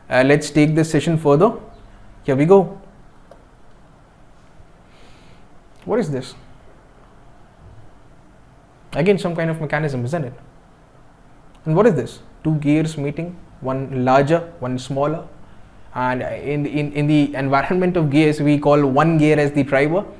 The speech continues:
while the other, we call it, uh, the driven member. This is the driver member, this is the driven member, right? Anyway,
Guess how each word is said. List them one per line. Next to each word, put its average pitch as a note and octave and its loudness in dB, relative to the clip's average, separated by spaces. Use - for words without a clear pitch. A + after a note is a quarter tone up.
while C3+ 2
the C#3 4
other, C#3+ 0
we C3+ 0
call C3+ 2
it, C3 -2
uh, A2+ -4
the C#3 -4
driven G#3 8
member. G#3 6
This B2+ -6
is C3 -2
the B2+ -4
driver F3 6
member, G#3 6
this C3+ 0
is B2+ -4
the B2+ -6
driven F3+ 4
member, G3+ 2
right? B3 2
Anyway, E3 6